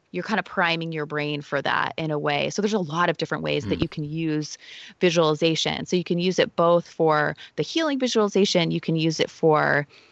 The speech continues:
Speaker 1: kind of practicing skills, um, sort of a, a mental practice of skills that you're trying to build. You can use it for helping yourself and kind of prime your brain for how you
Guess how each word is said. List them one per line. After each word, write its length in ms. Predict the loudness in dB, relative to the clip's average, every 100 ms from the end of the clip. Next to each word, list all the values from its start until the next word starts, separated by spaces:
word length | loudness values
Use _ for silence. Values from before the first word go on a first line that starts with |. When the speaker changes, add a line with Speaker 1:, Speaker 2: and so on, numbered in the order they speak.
| -6
Speaker 1:
kind 100 | 0
of 140 | 0 -2
practicing 680 | -2 -2 -2 -12 -8 -8
skills, 600 | -8 -4 -2 0 -4 -6 -6
um, 260 | -2 -2 -4 -6
sort 200 | -6 -2
of 60 |
a, 140 | -2 -2
a 100 | 0
mental 360 | 0 0 -2 -6
practice 500 | -2 -2 -2 -6 -4
of 260 | -4 -4 -10
skills 420 | -8 -4 -2 -4
that 120 | -6
you're 80 | -6
trying 260 | -2 -2
to 80 | -2
build. 360 | -2 0 2 0
You 100 | -4
can 160 | -4
use 220 | 0 0 0
it 100 | 0
for 460 | 2 2 2 0 -4 -20 _
helping 420 | -2 2 2 2 2
yourself 840 | 0 0 2 2 2 0 -8 -18 -14
and 80 |
kind 160 | -6 -4
of 60 | -2
prime 260 | -2 -2
your 120 | -2
brain 280 | -4 -4 -4
for 200 | -4 -4
how 180 | 0 0
you 340 | -2 -6 -8